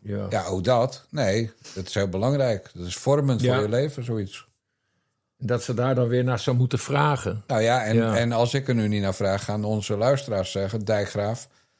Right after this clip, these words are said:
Speaker 2: maar goed dat jij geen journalist meer bent." Want een goede journalist zou nu vragen: "Bas,
Speaker 1: Ja.
Speaker 2: hoe was dat dan voor jou op die leeftijd?" En
Speaker 1: Ja,
Speaker 2: dan,
Speaker 1: maar
Speaker 2: eh,
Speaker 1: goed, omdat het, kijk, en, maar daar ging het mij dus om.
Speaker 2: Casuïstiek.
Speaker 1: Het ging,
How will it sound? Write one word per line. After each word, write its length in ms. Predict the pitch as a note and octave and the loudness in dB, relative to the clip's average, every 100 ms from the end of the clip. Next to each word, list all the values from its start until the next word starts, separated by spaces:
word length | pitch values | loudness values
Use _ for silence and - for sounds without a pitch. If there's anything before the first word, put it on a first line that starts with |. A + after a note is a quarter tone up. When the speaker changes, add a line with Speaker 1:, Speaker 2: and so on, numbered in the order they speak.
| _ _ | _ _
Speaker 2:
maar 140 | G#2 G#2+ | -4 -2
goed 200 | A2+ G2 | -2 -2
dat 120 | F#2+ | 0
jij 180 | A2 G#2 | 0 0
geen 120 | G#2 | -2
journalist 460 | - A2 A2 C3 | -2 0 0 0
meer 120 | C3+ G#2 | -2 -2
bent." 280 | F2 G#2 | -2 -2
Want 160 | A2+ G#2+ | -4 -6
een 60 | A2 | -2
goede 260 | C3+ C3+ | 0 0
journalist 440 | G#2+ G2 G2 F2+ - | 0 0 0 -2 -2
zou 200 | F#2+ F#2+ | -2 -2
nu 140 | F#2+ | -4
vragen: 440 | F#2+ G2+ G2 G2 F2+ | -4 -4 -2 -4 -2
"Bas, 400 | A2 A2 - - | -2 -2 -8 -4
Speaker 1:
Ja. 360 | C3 C3+ C3+ - | 2 2 2 -2
Speaker 2:
hoe 100 | A2+ | 0
was 200 | C3 D3 | 2 0
dat 140 | D#3+ | -2
dan 160 | D3 C3+ | -2 -2
voor 140 | C3 | 0
jou 300 | B2 A2+ G2 F2+ | 0 0 -2 -6
op 140 | F#2 | -10
die 120 | - G#2 | -4 -2
leeftijd?" 600 | G#2 G2 - F#2+ F2 - | 0 -2 -4 -6 -6 -4
En 100 | D#3+ | 0
Speaker 1:
Ja, 60 | |
Speaker 2:
dan, 100 | C#3 | 4
Speaker 1:
maar 80 | C#3+ | 4
Speaker 2:
eh, 60 | G2+ | 4
Speaker 1:
goed, 240 | C#3+ B2+ | 2 2
omdat 320 | B2+ A#2+ C#3+ | 0 2 2
het, 120 | C3 - | 0 -2
kijk, 260 | C3 B2 | 0 0
en, 240 | A2 B2 A#2 | -4 -6 -4
maar 400 | B2+ B2+ G#2+ - | -2 -2 -4 -2
daar 180 | B2 C3+ | 0 0
ging 160 | - | -2
het 100 | D3 | -2
mij 140 | B2 G2+ | 0 -2
dus 180 | G2+ A#2+ | -2 -4
om. 200 | G#2+ G#2 | -4 0
Speaker 2:
Casuïstiek. 720 | C3 A#2+ A2 G#2 B2 D#3 C3+ | 2 2 0 0 0 0 -2
Speaker 1:
Het 60 | - | -2
ging, 260 | C3+ B2 | -2 -4